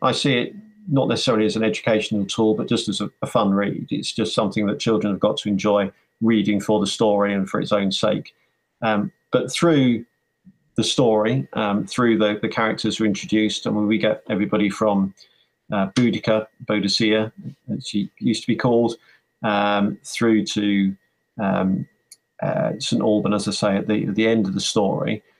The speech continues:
So you get various characters who, who do appear or might appear in, in history curricula as well. Um, and this just gives you a little bit of take. I mean, I suppose, let me just give you one quick story about this. When I was at school,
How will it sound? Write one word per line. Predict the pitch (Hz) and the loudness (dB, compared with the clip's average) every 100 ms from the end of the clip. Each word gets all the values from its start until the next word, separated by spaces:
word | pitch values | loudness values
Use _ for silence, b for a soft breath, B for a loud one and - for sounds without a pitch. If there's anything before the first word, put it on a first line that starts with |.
| _ | _
So | - | 0
you | 139 | 4
get | 196 165 | 4 4
various | 170 135 135 | 4 4 2
characters | 143 123 120 - 117 - | 0 0 0 0 -2 0
who, | - 117 113 120 120 | 2 4 4 2 2
who | 127 | 0
do | - 151 131 127 135 - | 2 4 6 4 0 -6
appear | - - 113 | -4 0 4
or | 104 | 4
might | 104 120 110 | 4 2 0
appear | 98 110 101 | -4 -2 0
in, | 98 95 98 - | 2 2 -2 -4
in | 104 98 | -4 -2
history | 95 98 104 98 | -2 -4 -4 -2
curricula | 104 107 - - 104 - _ _ _ 107 | -2 -4 -4 -4 -4 -8 _ _ _ -10
as | - | 0
well. | 110 101 - - _ _ 113 | 2 2 0 -6 _ _ -4
Um, | 104 104 | -2 0
and | 113 | 0
this | 110 | 0
just | 110 - | -2 0
gives | 110 - | -2 2
you | 107 | 2
a | |
little | 120 107 | 2 0
bit | - | -2
of | 98 | -2
take. | 120 107 B B | -2 -2 B B
I | 147 | 2
mean, | 147 156 151 135 | 2 0 2 2
I | |
suppose, | 143 - 180 180 | 2 2 2 2
let | 170 | 0
me | 170 | 2
just | 147 143 | 2 2
give | 139 | 2
you | 135 - | 2 2
one | 147 139 | 2 4
quick | - 117 | 2 0
story | - 127 107 | 0 2 2
about | 101 104 - | 4 2 2
this. | 110 - b _ | 0 -2 b _
When | 147 | 4
I | 156 147 | 4 4
was | 113 | 2
at | 135 123 | 0 -2
school, | - 135 113 113 | 0 2 2 0